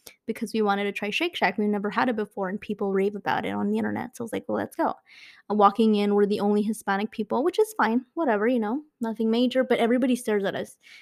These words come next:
And the same thing, <clears throat> you just feel the vibes of those stares, and you sit throughout the meal, and people <laughs> turn and look at you, like, <coughs> I don't understand. <coughs>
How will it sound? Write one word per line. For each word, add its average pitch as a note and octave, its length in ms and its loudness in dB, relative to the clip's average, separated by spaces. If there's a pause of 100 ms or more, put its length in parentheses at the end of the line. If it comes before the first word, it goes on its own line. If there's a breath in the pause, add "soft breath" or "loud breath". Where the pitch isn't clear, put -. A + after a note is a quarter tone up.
(100)
And A3+ 80 0
the A#3 60 2
same A#3 280 4
thing, G#3+ 320 0 (160)
<clears throat> - 1000 -18
you A#3+ 140 4
just A3+ 220 -2
feel A3+ 140 6
the A3 100 4
vibes A3 480 0
of A3 160 -4
those A3+ 180 -2
stares, G#3+ 500 0
and A#3+ 180 -8 (400 soft breath)
you A3+ 120 0
sit A3 240 2
throughout A3+ 260 0
the A3 80 0
meal, G#3+ 260 2
and A3+ 140 2
people - 300 0 (120)
<laughs> - 120 -20
turn A3 280 4
and A3 200 2
look G3 240 -4
at A3+ 100 0
you, A3+ 400 2
like, A3 460 -6 (1400 loud breath)
<coughs> B3 320 -6
I A#3 120 0
don't A#3 120 2
understand. G#3+ 540 -6 (1000 soft breath)
<coughs> - 720 2